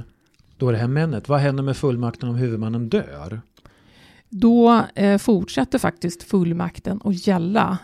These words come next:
Speaker 2: eh, om det inte står något annat.
Speaker 1: Ja, och det är ju
Speaker 2: Huvudprincipen är, ja.
Speaker 1: också en sak som då gör det här lite otydligt. Varför
Speaker 2: Mm.
Speaker 1: skulle den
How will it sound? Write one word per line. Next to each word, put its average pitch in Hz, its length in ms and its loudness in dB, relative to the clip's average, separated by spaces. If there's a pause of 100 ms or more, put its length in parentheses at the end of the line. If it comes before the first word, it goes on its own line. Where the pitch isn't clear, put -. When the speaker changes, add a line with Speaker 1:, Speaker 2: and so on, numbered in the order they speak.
(100)
Speaker 2:
eh, 180 220 -2
om 220 200 2
det 220 80 4
inte 214 200 0
står 208 420 0
något - 220 -10
annat. - 240 -10
Speaker 1:
Ja, 196 40 -8
och 180 80 -10
det 208 60 0
är 196 40 2
ju 190 200 2
Speaker 2:
Huvudprincipen 156 680 2
är, - 240 -4
ja. - 80 -2
Speaker 1:
också 196 240 -2
en 185 140 -2
sak 113 260 -6
som 113 180 -8
då 104 180 -4
gör 151 300 -2
det 120 80 -6
här 101 120 -8
lite 98 400 -8 (440)
otydligt. 110 520 -10
Varför 120 300 -6
Speaker 2:
Mm. 180 120 2
Speaker 1:
skulle 123 280 -6
den 113 260 -6